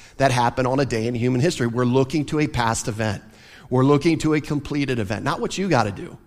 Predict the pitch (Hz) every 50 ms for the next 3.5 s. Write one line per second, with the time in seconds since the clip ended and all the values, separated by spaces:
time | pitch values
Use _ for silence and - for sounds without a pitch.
0 | _ _ _ - 139 151 - - - - - - - - - - - - 139 139
1 | 131 92 139 139 135 123 160 160 - 139 113 98 120 123 123 156 175 156 165 151
2 | 139 139 - - 127 - - 135 127 - 131 - - 127 113 113 117 117 123 135
3 | 143 143 135 127 117 104 113 107 104 98